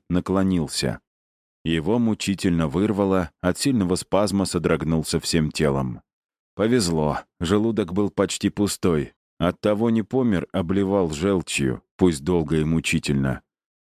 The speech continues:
«Фу, как мне хреново! Голова сильно болит, живот!» Надо же, не помню, как до кровати добрался и лег. Снова затошнило,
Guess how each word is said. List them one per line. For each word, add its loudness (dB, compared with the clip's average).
«Фу, 2
как 0
мне 2
хреново! 0
Голова 0
сильно 0
болит, -2
живот!» -2
Надо 0
же, -2
не 2
помню, 0
как -2
до -4
кровати 0
добрался -2
и -2
лег. 0
Снова 2
затошнило, -2